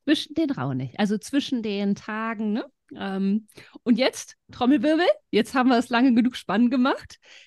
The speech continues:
Wen haben wir als Interviewpartnerinnen dieses Jahr im Podcast? Und wir haben so lange drauf gewartet.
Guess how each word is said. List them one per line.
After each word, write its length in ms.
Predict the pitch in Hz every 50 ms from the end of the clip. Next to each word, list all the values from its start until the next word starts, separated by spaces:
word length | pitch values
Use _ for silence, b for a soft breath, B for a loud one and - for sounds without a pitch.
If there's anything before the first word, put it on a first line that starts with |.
| b b
Wen 340 | - 180 262 285 285 294 277
haben 140 | 285 254 254
wir 100 | 262 226
als 140 | 220 208 -
Interviewpartnerinnen 1800 | - 247 240 262 202 226 254 240 214 - - 233 214 226 233 - - 220 226 233 233 226 233 220 214 233 262 254 240 269 294 294 285 339 339
dieses 380 | 254 240 240 220 247 262 - -
Jahr 340 | 190 190 220 233 240 - -
im 100 | 240 233
Podcast? 680 | - - 247 247 - - - 214 247 269 294 - - 233
Und 120 | 226 220
wir 80 | 208 214
haben 140 | 247 240
so 60 | 202 220
lange 220 | 214 214 214 208
drauf 200 | 202 196 202 202
gewartet. 560 | - - 190 196 190 185 185 - 202 202 202